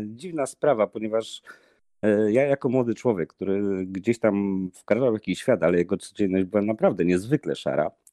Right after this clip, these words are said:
e, bo to, no, wtedy nie było tak naprawdę nic. E, to był,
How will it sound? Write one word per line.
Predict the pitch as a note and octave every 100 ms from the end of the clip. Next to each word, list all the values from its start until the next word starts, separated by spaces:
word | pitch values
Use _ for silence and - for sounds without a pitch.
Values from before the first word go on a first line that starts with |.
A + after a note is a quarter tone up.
| -
e, | F#2 F#2 F2+ F2+ E2+ F2+ F2+
bo | G2
to, | - G#2 F#2+ F#2+ F#2+ F#2+ - -
no, | F#3+ G#3
wtedy | - G#2
nie | G#2 F#2
było | F#2+ F2
tak | E2
naprawdę | G2 F2+ D#2+ D#2
nic. | D#2+ F2+ - - - - - -
E, | D#2 E2+ F2 - - - _ _ _ - -
to | C#3+
był, | B2+ C#3 C3+